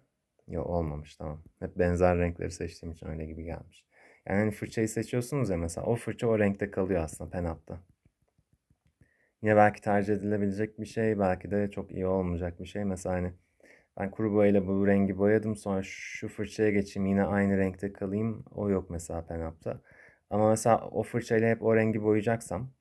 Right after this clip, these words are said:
hani iki ku-, benzer biraz belki kuru boyalarım var mesela. Veya orada ilk o rengi daha hiç geçmediysem herhalde, e, o orijinal renginde kalıyor gibi. Bu biraz daha böyle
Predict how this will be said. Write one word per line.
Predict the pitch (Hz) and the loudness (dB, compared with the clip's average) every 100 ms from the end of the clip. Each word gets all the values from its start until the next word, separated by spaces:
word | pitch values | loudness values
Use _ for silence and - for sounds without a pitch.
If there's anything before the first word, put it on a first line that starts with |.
| _ | _
hani | 90 87 | -10 -10
iki | 87 _ | -12 _
ku-, | _ - 90 | _ -10 -4
benzer | 87 85 90 87 87 | -4 0 -2 -2 -4
biraz | 85 82 80 85 | -4 -4 -6 -8
belki | 80 - _ | -8 -10 _
kuru | - 90 | -10 -6
boyalarım | 85 82 80 80 80 | -4 -4 -4 -6 -6
var | 80 80 | -6 -8
mesela. | 82 - 101 131 - _ _ _ _ - | -10 -8 -8 -8 -12 _ _ _ _ 0
Veya | 101 110 | 6 6
orada | 82 117 120 | 8 6 4
ilk | 113 120 - | 2 -2 0
o | 113 | 0
rengi | 113 113 120 | 0 0 0
daha | 117 113 | 2 2
hiç | 120 - - | 0 -4 -10
geçmediysem | 104 104 107 92 82 87 82 | -6 -6 -4 -4 -4 -6 -4
herhalde, | 80 80 82 78 - _ - | -4 -4 -6 -10 -12 _ -16
e, | |
o | 87 82 87 85 | -12 -12 -12 -8
orijinal | 87 85 87 87 | -8 -6 -6 -6
renginde | 85 87 85 87 | -4 -6 -6 -8
kalıyor | - 85 87 | -10 -8 -6
gibi. | 78 78 143 147 _ _ - | -6 -8 -10 -12 _ _ -14
Bu | 101 107 | -8 -4
biraz | 110 104 101 | 0 0 2
daha | 107 | 0
böyle | 107 113 | 0 -4